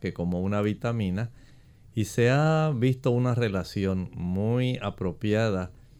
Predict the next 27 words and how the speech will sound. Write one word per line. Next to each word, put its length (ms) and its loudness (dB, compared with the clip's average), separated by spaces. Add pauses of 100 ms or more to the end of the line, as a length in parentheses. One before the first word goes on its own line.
(200)
en 180 4
las 320 2
damas, 480 2
especialmente 760 -2
aquellas 300 -2
que 160 -4
tienen 760 -4
ciertos 680 -2
trastornos 920 -4
menstruales. 1120 -2 (580)
Sin 240 0
embargo, 720 2 (180)
en 560 0
la 140 2
endometriosis 1040 -2
sí 320 -2
podemos 720 -2
trabajar 400 0
un 140 -2
poco 300 -4
más 440 -2
con 300 -2
las 160 -2
molestias 760 -2
y 100 -4
el 180 -2
dolor. 420 -2